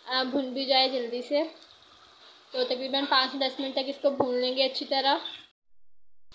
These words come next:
दस मिनट तक हमने इसको अच्छी तरह भून लिया है और माशाल्लाह से बहुत ही प्यारी सी इसकी look भी आ गई है।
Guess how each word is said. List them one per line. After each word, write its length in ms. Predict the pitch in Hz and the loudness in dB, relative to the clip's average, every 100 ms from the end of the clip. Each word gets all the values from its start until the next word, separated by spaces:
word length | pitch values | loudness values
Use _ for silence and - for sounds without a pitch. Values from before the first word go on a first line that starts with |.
| - - - 302 | -20 -20 -14 0
दस 260 | 277 302 | 2 2
मिनट 180 | 381 370 | -2 -2
तक 140 | 381 | 0
हमने 160 | 349 339 | 0 -2
इसको 180 | 339 330 | 0 0
अच्छी 180 | 294 302 | 0 0
तरह 200 | 302 294 | 0 0
भून 260 | 285 262 | -2 -8
लिया 380 | 262 277 285 277 | -8 -4 0 2
है 260 | 277 277 277 | 4 2 2
और 180 | 254 247 | 0 -6
माशाल्लाह 480 | 247 247 285 269 262 | -6 -4 -4 -2 -2
से 140 | 269 254 | -4 -6
बहुत 280 | 247 269 | -6 -8
ही 60 | 285 | -8
प्यारी 280 | 285 247 240 | -2 -2 -2
सी 100 | 269 | -4
इसकी 240 | 240 285 | -10 -6
look 180 | 247 240 233 | -4 -4 -4
भी 140 | 269 | -6
आ 240 | - 240 240 | -4 -2 -2
गई 200 | 254 254 | -4 -8
है। 240 | 254 254 | -6 -6